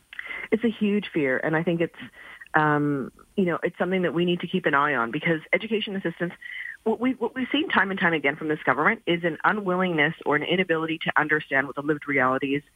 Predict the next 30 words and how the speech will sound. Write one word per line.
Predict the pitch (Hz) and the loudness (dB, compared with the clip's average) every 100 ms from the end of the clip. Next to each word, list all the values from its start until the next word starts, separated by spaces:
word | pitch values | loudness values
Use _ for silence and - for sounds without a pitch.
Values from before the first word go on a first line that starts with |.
| - - - | -16 -4 0
and | 156 | 2
the | |
day-to-day | 147 143 147 143 | 0 -2 -2 0
operations | 104 - 131 143 131 | -2 2 0 0 -4
of | - | -2
a | 139 - - | -2 -4 -4
school | 208 220 208 | 0 0 2
are. | - - - - - - - | 0 0 -2 -4 -6 -6 0
When | 190 233 | 0 0
this | 254 254 - | -4 -6 -2
pandemic | 180 175 165 143 - - | 0 2 0 -4 -6 0
first, | 165 - - - - | 0 -2 -14 -10 0
um, | 135 127 113 92 | 2 2 -2 -4
you | 151 | 0
know, | 143 - - | 0 -2 0
first | 165 156 - | -2 -2 -4
hit | 180 - | -2 -2
Alberta, | 135 180 190 107 147 - - - | -2 0 0 0 -4 -10 -20 -2
there | 190 | 0
was | 196 190 | 2 0
this, | 185 190 - - - _ _ _ _ _ | -2 -2 -6 -20 -20 _ _ _ _ _
um, | 156 156 143 135 135 156 - - - - - | 2 4 4 2 0 -2 -10 -16 -14 -12 0
you | 190 | 0
know, | |
these | 180 185 | 2 0
recommendations | 196 208 185 175 196 185 185 - | 0 0 0 0 0 -4 -2 0
to | 180 175 165 156 - | 2 2 0 -2 0
social | 202 190 190 | 0 0 0
distance | 190 196 175 | -2 -4 -8
at | 151 | -4